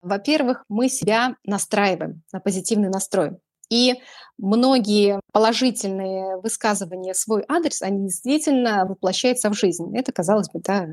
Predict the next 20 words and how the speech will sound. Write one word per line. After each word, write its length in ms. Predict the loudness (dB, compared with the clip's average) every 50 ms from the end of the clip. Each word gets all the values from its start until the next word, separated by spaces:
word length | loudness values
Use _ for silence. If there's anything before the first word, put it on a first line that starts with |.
| -12 -16 -18 _
прям 140 | -12 -6 -2
волшебство. 580 | 0 0 0 0 -2 -2 -2 2 2 2 2 2 2
Поэтому 800 | 2 2 2 2 2 2 2 2 4 4 4 2 2 0 -4 -8 _ _
утренний 480 | 2 2 2 4 2 2 2 2 0 0
позитивный 560 | 0 -2 0 0 0 0 0 0 0 0 0
настрой, 560 | 0 0 -2 -2 0 2 2 2 4 2 0 -2
он 320 | -4 -2 -2 -2 -4 -6 -12 _ -6
также 280 | -6 -6 -6 -8 -10
необходим, 520 | -12 -12 -14 -8 -6 -4 -2 0 0 0 0
как 320 | 0 0 -2 0 0 -4
и 40 | -2
утренняя 360 | -2 -2 -4 -2 -2 -2 -2 -2
зарядка. 460 | -2 0 0 0 -2 -4 -6 -12 -18 -18 -20 _ _ _
А 180 | -6 -6 -4 -4
далее, 540 | -2 0 2 4 4 4 4 2 2 0 -2 -4 -10 _ _ _ _ _ _ _ _ _
после 440 | 0 0 2 2 0 2 2 2 2
утренней 400 | 2 0 0 -2 -2 -2 -2 -2
зарядки, 640 | -2 -2 -2 0 0 -2 -4 -6 -4 -2 0 0 2 2 0 0 -2 -4 -4
у 200 | -4 -4 -2 -2
меня 280 | -4 -2 0 0 0